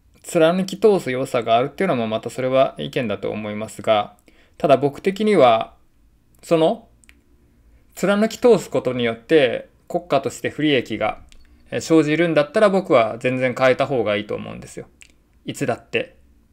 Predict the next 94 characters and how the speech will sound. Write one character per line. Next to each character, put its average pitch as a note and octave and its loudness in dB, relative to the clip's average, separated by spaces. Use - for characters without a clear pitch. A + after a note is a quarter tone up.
あ C3 -4
の B2+ 0
ー、 F3 4
過 G#3 0
ち G3+ 0
を F#3 2
正 F#3+ 0
せ G#3 -2
ら F#3+ 4
れ F#3+ 0
る E3+ 0
の G#2+ -4
が G#2+ -6
人 A2 -4
間 A#2 -2
だ A2+ -8
と - -12
思 A#2 -12
う A2+ -14
し、 A#2 -12
過 C3+ -4
ち - -16
と - 0
い D#3 6
う C#3 0
か、 G#2 -6
ま G#2 -6
あ、 G2+ -10
そ A#2 -12
の、 - -12
ま C3 -2
あ、 - 0
何 F#3+ 6
が D#3+ 4
間 B2 2
違 D3 0
っ D#3+ -6
て - -8
る G#2+ -4
か G#2 -10
っ - -16
て、 A2 -6
ま G#2+ -6
あ、 - -18
そ D3+ -6
の D#3+ -4
時 C3+ -8
の G#2+ -4
状 A#2 -2
況 A#2 -6
に C3+ -12
よ-、 B2 -4
よ C3 -4
っ A#2+ -12
て C#3 -4
違 C3+ 0
う C#3 -4
と C#3 -6
思 C#3 -4
う - -4
ん A2 -6
で G2+ -12
す - -20
け - -12
れ G#2 -12
ど G#2 -14
も、 B2 -2
あ A#2+ -4
の A#2 -2
ー、 - -4
も D3+ -2
し - -10
こ-、 - 0
今 G3 4
は A3+ 8
こ E3+ 4
れ D3+ 6
が D3 4
正 D3 2
解 D3+ 2
だ F3 -2
か A3+ 6
ら G#3 6
こ C#3+ -6
っ - -8
ち - -10
の B2 0
ル B2 -4
ー - -12
ト A2 -8
を A#2+ -10
進 A#2 -10
も G#2+ -6
う。 - -20